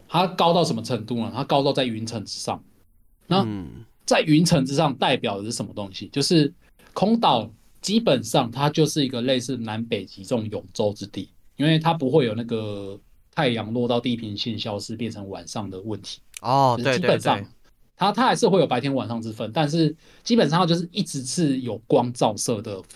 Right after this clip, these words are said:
Speaker 1: 的情况下，
Speaker 2: 嗯。
Speaker 1: 就是这么亮的地方，那我们要怎么样让探索的物件变得更显眼？
Speaker 2: 嗯。
Speaker 1: 总不可能说，哦，我想要让，我想要探索一个物件，然后就，毕竟都已经这么亮的画面了，我还把它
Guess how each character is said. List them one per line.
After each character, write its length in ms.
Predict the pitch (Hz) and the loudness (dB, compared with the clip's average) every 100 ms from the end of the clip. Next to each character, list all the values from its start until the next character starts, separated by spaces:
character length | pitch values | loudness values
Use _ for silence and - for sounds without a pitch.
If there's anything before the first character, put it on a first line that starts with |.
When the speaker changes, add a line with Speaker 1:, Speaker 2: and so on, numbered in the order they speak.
| 156 - | -8 -6
Speaker 1:
的 320 | 131 110 104 104 | -4 -2 -4 -4
情 220 | - 117 | -2 2
况 240 | 135 127 | 2 2
下， 240 | 104 113 - - _ | 0 -6 -8 -20 _
Speaker 2:
嗯。 280 | 127 117 98 | -4 -2 0
Speaker 1:
就 80 | 113 | 2
是 240 | 156 175 175 - - | 2 2 -4 -10 0
这 100 | 254 | 4
么 120 | 175 | 4
亮 200 | 220 170 | 4 4
的 80 | 151 | 2
地 200 | 196 156 | 2 2
方， 280 | 131 127 135 | 2 2 2
那 240 | 226 170 160 - | 2 2 -2 -8
我 260 | 123 107 | -8 -6
们 160 | 117 131 | -4 0
要 160 | 185 170 | 2 2
怎 180 | - | 0
么 120 | 107 110 | -6 -2
样 180 | 127 | -2
让 240 | 127 127 117 | 0 -2 0
探 180 | 147 120 | -2 -2
索 160 | 113 101 | -6 -10
的 80 | |
物 160 | 123 120 | -8 -6
件 180 | 120 110 | -6 -6
变 140 | 127 | -6
得 80 | 110 | -4
更 180 | 139 104 | -6 -6
显 240 | - 90 | -8 -10
眼？ 200 | 98 92 _ _ _ - | -12 -14 _ _ _ -4
Speaker 2:
嗯。 80 | |
Speaker 1:
总 120 | 113 - | 0 2
不 120 | 220 | 2
可 100 | 160 | 2
能 120 | 127 | 2
说， 300 | 123 151 151 160 - _ _ | 4 6 6 2 -6 _ _
哦， 120 | 127 | 0
我 40 | 117 | 0
想 140 | 120 | 0
要 80 | 135 | 2
让， 240 | 151 156 | 2 2
我 80 | 160 | 0
想 140 | 131 131 | -2 -2
要 60 | |
探 180 | 135 147 | 0 -2
索 160 | 120 110 | -2 -6
一 60 | |
个 80 | 117 | -4
物 180 | 127 113 | -4 -4
件， 180 | 120 107 | -6 -4
然 80 | |
后 120 | 117 127 | -2 -2
就， 160 | 147 - | -2 -2
毕 80 | 185 | 0
竟 180 | 160 160 | 2 4
都 140 | 156 | 4
已 20 | |
经 140 | 123 131 | 4 2
这 80 | 147 | 2
么 120 | 120 | 2
亮 200 | 135 120 | 2 0
的 120 | 107 | -2
画 180 | 120 117 | -2 -2
面 180 | 120 104 | -2 -6
了， 120 | - - _ _ - | -10 -18 _ _ -4
我 120 | 120 | 0
还 120 | 147 | 2
把 200 | 151 120 | 4 4
它 260 | 131 139 | 4 4